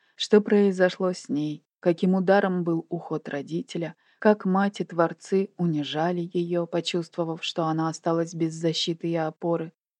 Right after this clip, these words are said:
как они бежали с кормилицей под покровом ночи, как ей не хватало рядом папы.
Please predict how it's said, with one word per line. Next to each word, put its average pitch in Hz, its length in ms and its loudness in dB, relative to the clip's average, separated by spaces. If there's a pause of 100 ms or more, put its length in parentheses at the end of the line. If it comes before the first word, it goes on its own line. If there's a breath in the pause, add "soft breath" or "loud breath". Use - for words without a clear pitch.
(180)
как 190 220 4
они 190 220 6
бежали 165 520 2
с - 120 -12
кормилицей 165 640 -2
под 165 180 -6
покровом 165 560 -2
ночи, 165 420 -6 (540)
как 208 240 4
ей 208 220 6
не 208 160 6
хватало 190 560 4
рядом 156 460 0
папы. 165 420 -4